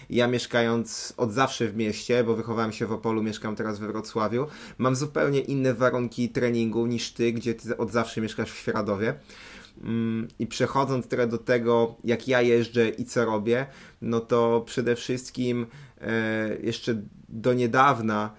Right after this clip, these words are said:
parę lat temu, bardzo lubiłem wyjeżdżać na miasto, na taki, no nie wiem, tak zwany street.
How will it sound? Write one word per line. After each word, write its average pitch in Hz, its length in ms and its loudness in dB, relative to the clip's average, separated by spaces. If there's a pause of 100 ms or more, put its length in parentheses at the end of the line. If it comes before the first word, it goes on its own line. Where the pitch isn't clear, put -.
(400)
parę 120 200 0
lat 117 240 0
temu, 117 380 0
bardzo 123 600 4
lubiłem 120 640 2
wyjeżdżać 117 640 2
na 117 140 0
miasto, 117 680 2
na 110 200 -2
taki, 107 340 -6
no 110 120 -2
nie 110 220 2
wiem, 92 340 -4
tak 95 180 -6
zwany 107 320 -2
street. 180 680 -2